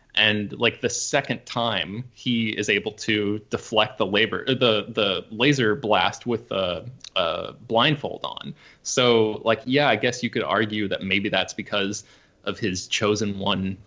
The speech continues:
dynasty bloodline or whatever. But, um,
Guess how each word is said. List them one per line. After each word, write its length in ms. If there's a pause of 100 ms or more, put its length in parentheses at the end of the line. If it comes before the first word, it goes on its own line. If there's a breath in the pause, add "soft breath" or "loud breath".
dynasty 560
bloodline 560
or 80
whatever. 480
But, 320 (760)
um, 500